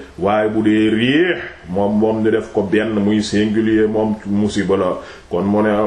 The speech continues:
bokk na ci màndarga yi wane sañ-sañam ak kàttanam ak man-manam, "an yursila", mu yónni, "ar riyaaha", ngelaw yi, "mubashiraatin", nga nekk loo xam ne ngelaw yuy bégloo la, di bégal ña nga xam ne ñooy xaaru taw boo xam ne amuñu ko woon,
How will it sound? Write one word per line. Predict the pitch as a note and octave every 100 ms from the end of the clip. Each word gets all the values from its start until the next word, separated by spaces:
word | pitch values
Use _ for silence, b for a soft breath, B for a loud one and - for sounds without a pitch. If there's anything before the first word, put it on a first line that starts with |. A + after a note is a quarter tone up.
| G2+
bokk | G#2 G#2+ A2
na | G#2+ A2
ci | G#2+
màndarga | A2 A2+ A2 G#2+ G#2 G#2+
yi | G#2+
wane | G#2+ G#2+ G#2
sañ-sañam | G#2+ G#2+ G#2+ G#2+ G#2+
ak | G#2+ G#2+
kàttanam | G#2 G#2 G#2+ G#2+ G#2+
ak | A2
man-manam, | A2 A2 A2 A2 A2 F2+ F2 B B
"an | - G2+
yursila", | G#2+ A2 G#2+ G#2+ A2
mu | G#2+ A2
yónni, | G#2+ C#3+ D#3+
"ar | D3+ D3+ G#2+
riyaaha", | G#2+ G#2+ A2 - G#2+
ngelaw | G#2+ G#2+ A2
yi, | G#2 F2+ F2 B B
"mubashiraatin", | E2 G#2+ A2 G#2+ - A2 A2 G2+ G2+ A2 A2 A2 G#2+ A2 G#2+
nga | A2
nekk | A#2 A#2+ -
loo | D3 C#3+
xam | C#3+ C3+
ne | A#2+
ngelaw | G#2 C3 D3 C#3
yuy | D3+ D#3 B2+
bégloo | G#2+ A2 G2+ G#2+
la, | G#2+ G2+ - B B
di | B2+
bégal | C#3+ E3+ D#3 B2+
ña | C3+
nga | D#3+
xam | D#3+ D3 C3+
ne | A#2+
ñooy | C3 C#3+ -
xaaru | C3 A#2 - -
taw | E3+ E3+
boo | C3 A2 -
xam | G#2+
ne | A2+
amuñu | F#2+ G#2+ A2+
ko | G#2+
woon, | G#2+ B2+ G#3+